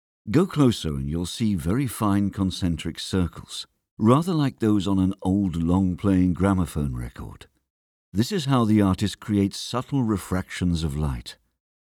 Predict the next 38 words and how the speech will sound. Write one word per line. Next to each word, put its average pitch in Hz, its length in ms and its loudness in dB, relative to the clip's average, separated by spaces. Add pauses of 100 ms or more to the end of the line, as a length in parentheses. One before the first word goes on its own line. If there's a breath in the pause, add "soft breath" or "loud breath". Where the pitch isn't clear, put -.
Combined 104 500 4
with 92 200 0
the 78 240 -6
incidence 98 540 0
of 73 120 -4
light, 69 380 -6 (380)
the 120 120 6
appearance 143 480 2
of 120 140 -2
the 113 100 2
disc 104 340 -2
changes 80 600 0
when 71 180 -4
you 78 160 -4
look 110 200 2
at 82 100 -4
it 85 140 -4
from 110 220 0
a 135 60 0
different 90 420 0
angle. 82 520 -2 (400)
In 80 140 -4
this 107 240 2
way, 107 320 4
Janssens 107 520 2
evokes 98 420 0
the - 240 -6
intangible 110 800 0
power 95 460 2
of 80 160 2
light. 71 400 -4 (580)
The 90 60 -2
space, 113 520 -2 (260)
the 69 100 -8
distribution 107 720 -2
of 98 100 0
the 104 80 0
light, 95 380 0